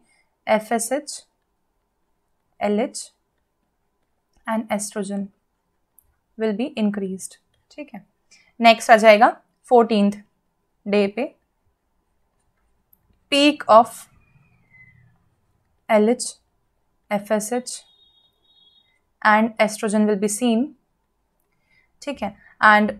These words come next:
ovulation will occur, तो it will be called as ovulatory phase। ठीक है,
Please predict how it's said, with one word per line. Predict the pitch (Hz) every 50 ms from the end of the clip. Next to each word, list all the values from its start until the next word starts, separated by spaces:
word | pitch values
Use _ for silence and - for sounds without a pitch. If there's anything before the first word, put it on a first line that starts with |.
| - 220
ovulation | 226 220 240 247 240 226 226 226 - 233 220 220
will | 214 - - 208
occur, | 208 - 170 220 - - - _ _ _ _ _ _ _ _ _ _ _ _ _ _ _ _ _ _ _ _ _ _ _ _ _ _ _ _ _ _ _ _ _ _ _ _ _ _ _ _ _ _ _ _ _ _ _ _ _ _ _ -
तो | - 214
it | 202 208 226
will | 226 214
be | 214 -
called | 220 226 285 285
as | - -
ovulatory | 233 226 226 226 214 208 208 220 226 226
phase। | 277 262 254 302 294 - _ - - _ _ -
ठीक | - 285 294 -
है, | 196